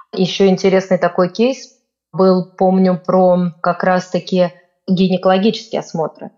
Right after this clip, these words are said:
в детском возрасте девочек, а с последующим желанием психики восстановить вот эту ситуацию, тоже очень хорошо описан такой. Причём он не единственный. Несколько вот таких кейсов, я помню,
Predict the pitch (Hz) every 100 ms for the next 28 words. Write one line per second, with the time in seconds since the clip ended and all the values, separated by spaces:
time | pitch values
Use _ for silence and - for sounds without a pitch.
0 | _ 160 165 208 - 175 165 165 165 -
1 | - 139 185 269 - - - _ _ -
2 | 160 - 175 190 175 180 - 165 160 -
3 | 165 175 175 175 165 160 - 196 190 -
4 | 160 156 - - 170 175 160 - _ _
5 | - 170 175 175 - 160 170 214 - -
6 | 156 165 151 151 147 170 - 170 170 175
7 | 156 208 196 170 156 151 - - - 185
8 | 190 190 190 196 185 180 214 190 - 165
9 | 151 - _ _ _ 196 202 196 196 160
10 | - 165 165 - 165 - 160 214 262 233
11 | - 180 - 180 170